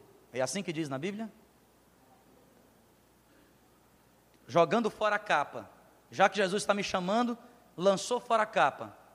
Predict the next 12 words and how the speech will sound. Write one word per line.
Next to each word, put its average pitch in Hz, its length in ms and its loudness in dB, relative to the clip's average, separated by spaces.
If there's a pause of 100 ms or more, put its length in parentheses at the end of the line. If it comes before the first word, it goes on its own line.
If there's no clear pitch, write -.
(420)
levantou 208 1000 4 (680)
e 185 100 -4
hesitou. 180 440 -6
"Será 202 260 -4
que 220 120 -10
eu 131 100 -6
vou?" 139 400 -8 (420)
É 151 80 -4
assim 226 200 -4
que 214 60 -6
ele 170 100 -2
fez? 262 420 -2